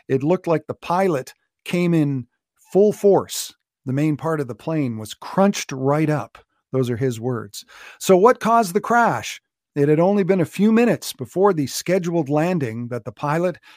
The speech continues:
had calmly radioed in. It was raining heavily, but this was Vancouver in April, and the landing conditions were not considered all that difficult.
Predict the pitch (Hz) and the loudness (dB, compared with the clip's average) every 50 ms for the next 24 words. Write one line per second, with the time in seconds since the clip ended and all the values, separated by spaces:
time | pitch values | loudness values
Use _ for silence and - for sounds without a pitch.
0 | _ - 135 127 - - - - 147 156 170 175 175 175 175 175 170 156 156 156 | _ -12 -10 -10 -10 -10 -6 -4 -2 0 0 0 0 -2 -2 -2 -2 -2 -2 0
1 | 165 170 165 170 165 165 160 156 165 180 190 170 190 151 135 - - - _ 123 | 0 0 0 0 0 2 0 0 0 0 0 0 -2 -2 -4 -6 -14 -8 _ -4
2 | 139 135 127 139 - 175 180 156 156 147 160 175 190 208 208 208 196 185 170 143 | -4 -2 0 2 2 2 2 0 0 2 2 4 4 4 4 4 2 2 0 0
3 | 175 196 208 202 185 147 135 139 139 160 151 - _ _ _ _ _ 123 120 120 | 0 0 2 2 0 0 0 0 0 -2 -4 -6 _ _ _ _ _ -6 -6 -4
4 | 135 160 156 - 180 143 131 143 160 165 165 151 - 190 220 220 190 180 156 147 | -6 -6 -6 -4 -6 -6 -4 -4 -4 -4 -4 -4 -4 -4 -4 -4 -4 -4 -2 -2
5 | 143 151 165 208 214 - 135 123 135 139 - _ _ _ _ _ _ _ - 120 | -2 -2 -2 -4 -4 -4 -4 -2 -2 -4 -6 _ _ _ _ _ _ _ -10 -8
6 | 120 120 117 117 123 135 151 160 170 165 160 151 135 - 143 139 151 165 160 - | -6 -6 -6 -4 -4 -2 -2 -2 0 -2 -2 -2 -2 -4 -4 -2 -2 -2 -2 -4
7 | 151 131 107 123 123 120 131 147 185 - - - 156 151 - - 208 180 156 127 | -4 -6 -4 -4 -4 -2 -2 -2 -4 -6 -8 -8 -8 -6 -4 -2 -2 -2 0 2
8 | 139 147 160 160 143 156 156 160 139 165 185 180 - 147 - 123 123 135 135 | 2 0 0 0 0 -2 -2 -2 -4 -4 -6 -4 -4 -8 -6 -4 -4 -4 -4